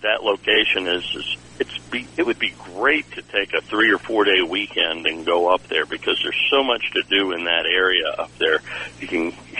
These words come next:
see the Concours, and there's just a ton of other stuff to do too. And that, that's generally the case with most of these,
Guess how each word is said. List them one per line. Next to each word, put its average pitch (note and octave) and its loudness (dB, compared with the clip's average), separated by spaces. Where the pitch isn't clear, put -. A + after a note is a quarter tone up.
see C3+ 2
the G#2 0
Concours, A2+ 2
and D#2+ -2
there's D#2 -2
just - -2
a - -12
ton A#2+ 2
of F2 -2
other E2+ 2
stuff - -2
to D2 -6
do D2+ -4
too. E2 0
And G#2+ 0
that, B2+ 2
that's G3 2
generally A#2 2
the F2+ -4
case G2 -2
with D#2+ -6
most F#2+ 2
of D#2+ -8
these, D2 -2